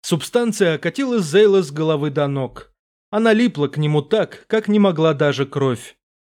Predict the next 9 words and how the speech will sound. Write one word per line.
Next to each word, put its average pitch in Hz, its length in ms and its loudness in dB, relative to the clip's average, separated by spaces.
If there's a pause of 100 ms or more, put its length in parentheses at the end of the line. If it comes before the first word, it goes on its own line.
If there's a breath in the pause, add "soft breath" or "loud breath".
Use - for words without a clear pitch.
(220)
Некромант 214 640 0
изо 151 180 0
всех 254 280 -4
сил 247 260 -2
пытался 196 500 0
высвободиться, 143 1120 -6
но 226 160 -2
клинок 165 440 0
завяз. 131 680 0